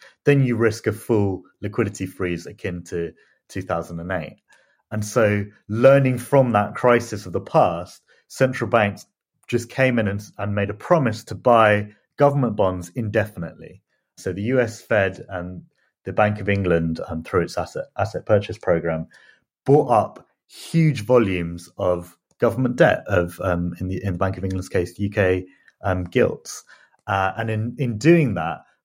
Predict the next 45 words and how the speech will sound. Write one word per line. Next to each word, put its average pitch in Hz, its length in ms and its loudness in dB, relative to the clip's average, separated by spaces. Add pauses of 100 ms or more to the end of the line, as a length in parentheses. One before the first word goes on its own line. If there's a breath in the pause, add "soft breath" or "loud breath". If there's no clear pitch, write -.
(440)
you 107 340 -2
put - 240 2
a 107 40 -6
f-, - 120 -14 (560)
floor 165 480 4
under 113 140 0
the 101 100 -6
price - 480 2
of 87 120 -8
them. 80 280 -10 (300 soft breath)
And 120 120 -2
then, 127 140 2
you 127 120 0
know, 147 300 6
if 113 220 -2
you're 131 280 2
holding 117 760 2
a - 100 -6
government 110 460 -2
bond, 87 360 -4 (300 soft breath)
you've 120 280 -6
always 175 300 8
got - 180 -2
the, 110 320 -2
the 107 200 6
central 113 380 -2
bank 101 220 -2
to - 60 -20
sell 135 220 2
it 120 180 0
to. 110 280 -2 (260 loud breath)
You 104 60 -16
should 117 240 -4
always 156 380 6
be 117 100 2
able 104 120 4
to - 100 -10
get 98 240 0
cash - 280 -2
if 90 140 -10
you 92 80 -8
need 101 360 0
to, 90 280 -4 (220 soft breath)
and 101 120 -8
therefore 95 600 0